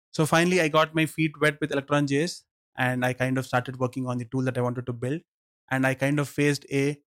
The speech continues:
roadblock. That is, with Electron J S, we can invoke a piece of JavaScript code, or we can invoke snippet of JavaScript code when user tries to perform an event, which is nothing but when user tries to click on a button, or when user tries to click on a link, we can try to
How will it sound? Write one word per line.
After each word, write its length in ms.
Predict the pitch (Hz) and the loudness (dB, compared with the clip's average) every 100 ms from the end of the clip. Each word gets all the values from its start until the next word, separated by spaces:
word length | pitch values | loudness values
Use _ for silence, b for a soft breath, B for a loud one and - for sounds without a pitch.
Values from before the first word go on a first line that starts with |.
| - | -2
roadblock. 440 | 160 170 127 120 - _ - | 0 2 2 2 0 _ 0
That 160 | 123 | 2
is, 260 | 135 208 - _ _ _ _ 156 | 2 -2 -6 _ _ _ _ -6
with 140 | 147 | 0
Electron 420 | 156 170 220 208 | 0 2 2 2
J 200 | 139 123 | 2 2
S, 200 | 190 - _ _ _ - | 0 -4 _ _ _ 0
we 220 | 147 151 | 2 2
can 320 | - 147 143 - | 0 0 0 0
invoke 520 | 156 165 175 180 _ _ - | 0 2 0 0 _ _ -8
a 60 | 131 | -4
piece 280 | 160 170 165 | 0 2 0
of 120 | 151 | 2
JavaScript 500 | 147 147 - 147 - - | 2 2 2 -4 -4 -2
code, 220 | 135 143 131 | 0 2 0
or 120 | 131 | 0
we 140 | 131 | 0
can 200 | 135 131 | -2 -4
invoke 400 | - 139 143 147 | 0 0 2 0
snippet 400 | - 139 143 143 | -2 -4 -2 -2
of 100 | 135 | -2
JavaScript 440 | 131 123 120 131 - - | 2 2 0 -6 -8 -4
code 220 | 131 165 - | -2 -4 -6
when 160 | 131 127 | -2 0
user 220 | 131 135 | 0 0
tries 320 | 139 127 127 | 0 0 0
to 100 | 135 | -4
perform 360 | 127 120 127 147 | -4 -4 -2 -2
an 100 | 185 | -2
event, 340 | 202 135 113 _ _ _ _ | -2 -2 -4 _ _ _ _
which 120 | 135 | -4
is 80 | 139 | 0
nothing 220 | 135 139 | 2 2
but 140 | 139 135 | 0 2
when 120 | 131 | 0
user 180 | 131 135 | 2 0
tries 260 | 131 127 | 0 -2
to 80 | 135 | -2
click 200 | - 131 | -8 -6
on 120 | 127 | -4
a 40 | 117 | -2
button, 380 | 123 120 165 - _ _ | -2 0 -4 -6 _ _
or 120 | - 160 | 2 4
when 120 | 165 | 4
user 180 | 160 160 | 2 2
tries 240 | 147 143 | 2 0
to 100 | 147 | -4
click 220 | - 143 - | -4 -6 -2
on 120 | 131 | -4
a 60 | 123 | -2
link, 320 | 120 156 190 _ | -4 -4 -6 _
we 80 | 139 | -6
can 200 | 139 139 | -2 -4
try 200 | 135 131 | 0 -2
to 100 | 131 | -4